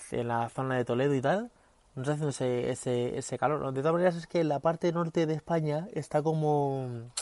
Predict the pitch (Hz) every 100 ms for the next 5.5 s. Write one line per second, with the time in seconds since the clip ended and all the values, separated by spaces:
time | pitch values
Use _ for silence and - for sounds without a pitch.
0 | - - - - - - _ - 156 151
1 | 147 127 117 - 143 156 135 131 160 139
2 | 127 135 131 143 - 147 151 147 143 143
3 | 139 - - - - - _ 147 147 147
4 | 147 143 160 143 147 135 131 139 143 147
5 | 147 135 127 123